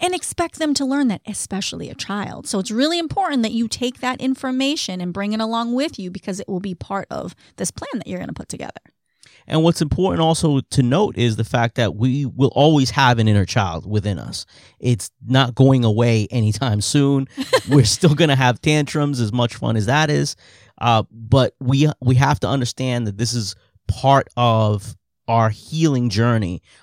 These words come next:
Speaker 2: our growth, is understanding that this is something that's always going to be with us. Just like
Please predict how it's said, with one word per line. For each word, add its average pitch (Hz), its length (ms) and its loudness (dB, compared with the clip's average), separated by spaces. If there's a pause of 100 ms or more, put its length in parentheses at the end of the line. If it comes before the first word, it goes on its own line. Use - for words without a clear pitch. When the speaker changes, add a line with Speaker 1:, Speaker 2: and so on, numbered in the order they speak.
Speaker 2:
our 110 200 2
growth, 117 500 2
is 107 160 2
understanding 123 720 0
that 113 160 -2
this 170 140 -2
is 190 100 -4
something 180 260 -6
that's 160 160 -4
always 156 400 0
going 139 200 -4
to 131 100 -6
be 117 120 -4
with 143 240 -2
us. 92 160 -4 (240)
Just 208 220 -2
like 180 200 -4